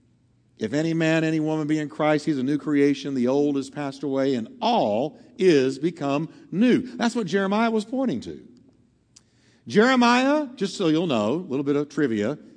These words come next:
is the longest book in the Bible, and you thought it was Psalms. Some people think Psalms is the longest book in the Bible, but Psalms is not the longest. It just has the most chapters of any book in the Bible. But Jeremiah is the longest book.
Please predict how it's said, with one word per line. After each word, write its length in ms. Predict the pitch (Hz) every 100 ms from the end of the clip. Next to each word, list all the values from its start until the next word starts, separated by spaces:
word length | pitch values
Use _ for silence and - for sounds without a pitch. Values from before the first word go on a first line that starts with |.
| -
is 140 | 143 139
the 80 |
longest 460 | 147 147 160 185 139
book 200 | 143 147
in 60 | 185
the 60 |
Bible, 440 | 185 226 196 73 -
and 120 | 123
you 80 | 214
thought 240 | - 135
it 80 | 143
was 140 | 170 175
Psalms. 720 | 208 220 - - - - - _ _ _ _ _ _ _ _ _ _ _ _ _ _ _ -
Some 220 | - 208
people 240 | 226 190
think 180 | 175 196
Psalms 460 | - 185 202 208 156
is 80 | 139
the 60 |
longest 300 | 131 127 113
book 120 | 123
in 40 | 123
the 60 |
Bible, 280 | 120 113 170
but 260 | 165 151 -
Psalms 380 | - 175 180 151
is 100 | 147
not 160 | 170
the 80 | 147
longest. 340 | 120 113 156
It 80 | 160
just 140 | 147 143
has 180 | 147
the 80 | 139
most 240 | 135 127 127
chapters 720 | 233 247 - 90 73 69 - _ _ _
of 120 | 117
any 100 | 135
book 160 | 123 120
in 60 | 107
the 60 |
Bible. 260 | 104 98 92
But 100 | 110
Jeremiah 400 | 170 170 160 147
is 80 | 113
the 60 |
longest 360 | 113 120 117 104
book. 220 | 113 85